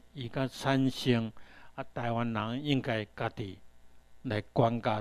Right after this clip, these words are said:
己，家己治理家己，家己有家己的国家，所以有这台湾独立的这个想法，吼，是从第二八开始安尼吼。啊，第二八呢，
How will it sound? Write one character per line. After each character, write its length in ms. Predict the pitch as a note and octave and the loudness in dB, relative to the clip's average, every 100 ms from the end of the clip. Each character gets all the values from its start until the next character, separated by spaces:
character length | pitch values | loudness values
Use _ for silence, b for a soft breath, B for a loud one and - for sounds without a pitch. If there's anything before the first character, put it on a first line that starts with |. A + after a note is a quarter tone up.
| - | -4
己， 380 | A2+ G2 G2+ - | -6 -6 -8 -6
家 120 | B2 | -6
己 220 | G#2+ G#2+ - - | -4 -4 -8 -12
治 80 | - | -8
理 340 | A2+ A2+ C#3+ C#3 | -4 0 0 0
家 180 | C3 A#2 | -2 -2
己， 400 | B2+ A#2+ A#2+ - b b b | -2 0 -2 -4 b b b
家 140 | B2 | -6
己 140 | A2+ B2 | -2 0
有 200 | A2+ G#2+ | 0 -2
家 140 | - A2 | 0 -2
己 240 | A2+ G#2 | 0 -2
的 80 | G#2 | -4
国 260 | - B2+ - - | 2 2 2 -6
家， 420 | B2 A2 A2 A#2 - B B B | -2 0 0 -2 -8 B B B
所 180 | - C3+ | -2 0
以 40 | |
有 180 | B2 A2 | 0 0
这 140 | B2 | 0
台 240 | - A#2+ A2 | 0 0 0
湾 220 | G#2 G#2+ | 0 -2
独 220 | - G2+ G2+ | -2 -2 0
立 220 | B2 C3+ | 2 2
的 220 | C#3+ B2 | 0 -6
这 120 | A2+ | -2
个 160 | A#2 A2 | 2 2
想 320 | - - A2 G2+ F#2 | 2 2 2 2 0
法， 240 | G#2+ G#2+ - - | 0 0 -4 -10
吼， 200 | A#2 G2+ - B B B | -6 -6 -8 B B B
是 160 | - - - | -16 -16 -6
从 260 | A#2 A2+ A2 | -4 -2 -4
第 280 | A2 G2 G2+ | -6 -6 -10
二 60 | - | -6
八 100 | A#2+ | -4
开 240 | - A2 | -4 -6
始 240 | G2 - B2+ A2 | -6 -2 0 0
安 120 | A2 | -2
尼 180 | G#2+ G#2 | -4 -6
吼。 260 | F#2 G#2 - B B B B B | -4 -4 -4 B B B B B
啊， 60 | C#3+ | -4
第 140 | C#3+ A#2+ | 0 2
二 360 | A#2+ A2+ A#2+ - | 4 6 6 6
八 140 | C3 | 4
呢， 360 | B2+ B2+ B2+ | 4 2 0